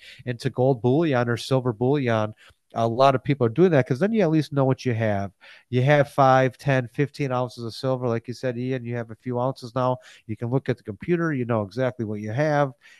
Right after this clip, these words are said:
And that's that. Uh, when you have old jewelry or even old quarters and dimes laying around, which a lot of people do collect,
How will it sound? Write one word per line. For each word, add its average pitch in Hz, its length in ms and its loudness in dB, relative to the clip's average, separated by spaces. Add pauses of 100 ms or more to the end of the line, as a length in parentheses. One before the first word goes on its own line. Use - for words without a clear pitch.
(120)
And 143 540 0
that's 160 260 2
that. 175 340 0
Uh, 120 200 -2
when 139 160 -2
you 139 80 -2
have 139 240 0
old 135 240 4
jewelry 147 520 0
or 127 120 -2
even 131 180 -4
old 127 260 -2 (120)
quarters 143 480 0
and 104 120 -10
dimes 127 580 0 (260)
laying 127 200 -10
around, 120 340 -10
which 120 180 -14
a 120 40 -8
lot 143 220 0
of 160 80 -2
people 147 240 2
do 147 180 4
collect, 147 460 0